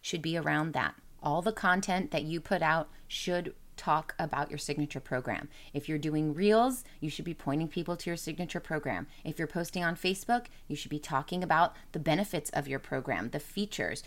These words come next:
the results that you provide. If you're on LinkedIn, maybe you're writing an article about problems that you solve where the solution is your signature program. Literally everything that you do to build your business, your brand awareness, and your visibility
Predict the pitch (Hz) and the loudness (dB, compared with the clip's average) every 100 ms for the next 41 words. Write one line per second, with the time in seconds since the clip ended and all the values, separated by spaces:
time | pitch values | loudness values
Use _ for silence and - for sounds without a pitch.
0 | - - 160 170 156 175 208 - 120 135 | -12 -4 0 0 4 2 2 -4 -4 -4
1 | - 135 127 90 90 - - 165 - 175 | -4 -6 -2 -2 -4 -10 -12 -12 -4 2
2 | 165 170 190 196 226 240 196 165 180 175 | 2 2 0 0 0 2 2 0 0 2
3 | 175 175 170 - 170 185 - 120 - - | 2 0 -2 4 4 4 2 0 -2 -8
4 | 165 165 156 - 190 190 208 226 214 165 | 0 2 2 0 4 6 6 2 4 0
5 | 156 180 - 120 196 165 165 165 156 165 | 2 -2 0 6 8 8 6 -2 0 0
6 | - 202 269 262 190 190 185 185 180 - | -2 0 2 0 0 0 0 0 0 -4
7 | 160 165 160 - 151 151 147 - 131 - | 0 0 -2 -4 -2 -2 -2 -2 -4 -2
8 | - - - - 196 247 285 269 254 - | -8 -10 -14 -2 4 6 6 4 2 0
9 | 180 180 226 226 190 190 175 165 147 170 | 2 2 0 0 2 2 0 -2 -2 -4
10 | 170 196 185 139 160 160 143 160 180 190 | -2 2 4 2 0 -6 -2 -2 0 2
11 | 214 175 165 170 - - 104 156 156 185 | 2 0 0 -4 -4 -10 -6 0 2 4
12 | 202 180 175 170 170 147 135 165 185 220 | 2 2 2 0 -2 -2 -2 -2 -2 2
13 | 262 175 151 135 | 4 4 0 -2